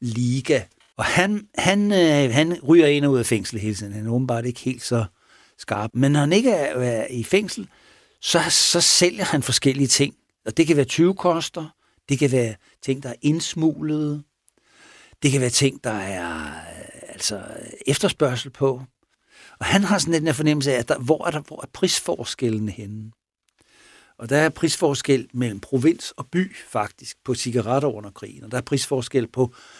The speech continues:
rationeringsmærker. Det er dyrere i Jylland, end det er i København. Udbuddet er større i København. Det udnytter han, så han rejser frem og tilbage mellem København og Jylland og sælger de der ting, der bliver indsmuglet eller stjålet,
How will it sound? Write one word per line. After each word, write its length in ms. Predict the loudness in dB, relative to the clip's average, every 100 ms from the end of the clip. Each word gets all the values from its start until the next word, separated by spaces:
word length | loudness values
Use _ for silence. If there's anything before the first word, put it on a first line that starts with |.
| -18 -4
rationeringsmærker. 1300 | 0 2 2 2 2 0 0 0 -2 -8 -12 -14 -16 _
Det 80 | -2
er 40 | -2
dyrere 600 | 0 0 2 2 2 0
i 60 | -2
Jylland, 340 | -6 -6 -8 _ _ _ -16
end 140 | -14
det 100 | -8
er 40 |
i 40 | -6
København. 440 | -4 -2 -2 -2
Udbuddet 420 | 0 0 2 -2
er 40 | 0
større 260 | 0 0
i 40 | 0
København. 380 | -2 -2 -2 -6 -14 -20 -20 _ 0
Det 80 | 4
udnytter 420 | 6 6 4 4
han, 160 | 2 -2
så 120 | -2
han 180 | -2 0
rejser 240 | 0 -2
frem 220 | -4 -6 -4
og 60 |
tilbage 340 | -2 -2 -2 -4 -12 -20 -14
mellem 160 | -12
København 500 | -10 -8 -6 -4 -6
og 60 | -6 -6
Jylland 300 | -2 -2 -2
og 60 |
sælger 340 | -2 0 0 -6 -10 _ -2
de 80 |
der 120 | 2 2
ting, 300 | 0 -2 -2
der 80 |
bliver 260 | -6 -2 -2
indsmuglet 540 | 0 0 0 -2 -2
eller 120 | -6 -8
stjålet, 460 | 0 2 2 0